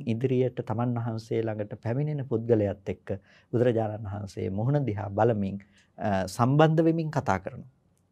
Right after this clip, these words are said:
උත්ථානමුඛව කතා කරනවා බුදුරජාණන් වහන්සේ. එතකොට, අ, අර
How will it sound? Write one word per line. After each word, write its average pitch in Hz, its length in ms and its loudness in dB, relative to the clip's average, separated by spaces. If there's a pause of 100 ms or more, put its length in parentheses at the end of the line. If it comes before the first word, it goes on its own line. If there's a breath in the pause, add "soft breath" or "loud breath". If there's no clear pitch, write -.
(220)
උත්ථානමුඛව 123 720 0
කතා 98 300 -4
කරනවා 95 280 -6
බුදුරජාණන් 87 480 -6
වහන්සේ. - 340 -16 (560 soft breath)
එතකොට, 196 320 4 (320)
අ, 113 120 0 (840)
අර 104 120 2